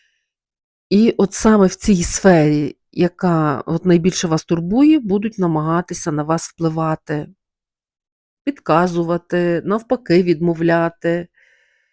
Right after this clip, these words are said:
намагатися начебто допомогти, але з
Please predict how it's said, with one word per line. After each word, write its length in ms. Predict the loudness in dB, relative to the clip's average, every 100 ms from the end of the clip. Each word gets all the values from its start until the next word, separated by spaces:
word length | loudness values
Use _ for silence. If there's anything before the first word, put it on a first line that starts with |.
| _ _ 0
намагатися 720 | 2 2 2 0 -2 -2 0
начебто 640 | 0 0 -2 -10 -6 -4
допомогти, 1000 | -2 -2 -2 -2 -2 -4 -8 -4 -2 -2 -8 _ _ _ _
але 580 | -10 -8 -8 -6 -6 -8 -10 _
з 460 | -12 -12 -8 -8